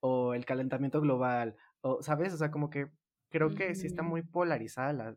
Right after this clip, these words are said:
Speaker 1: las, las visiones y que queda muy en la parte histórico-contextual y que creo que funciona mejor si empezamos a reflexionar en lo que queda de nuestras manos, ¿no?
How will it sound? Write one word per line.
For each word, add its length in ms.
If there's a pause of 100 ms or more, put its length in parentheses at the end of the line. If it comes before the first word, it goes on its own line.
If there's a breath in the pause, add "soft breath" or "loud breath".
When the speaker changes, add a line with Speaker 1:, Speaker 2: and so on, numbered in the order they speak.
Speaker 1:
las, 340
las 220
visiones 600 (720 loud breath)
y 160
que 240
queda 260
muy 440
en 160
la 220
parte 420
histórico-contextual 1600 (720 soft breath)
y 180
que 260
creo 260
que 360
funciona 560
mejor 600 (220)
si 540 (500)
empezamos 420
a 60
reflexionar 440
en 60
lo 80
que 120
queda 180
de 80
nuestras 380
manos, 440 (180)
¿no? 340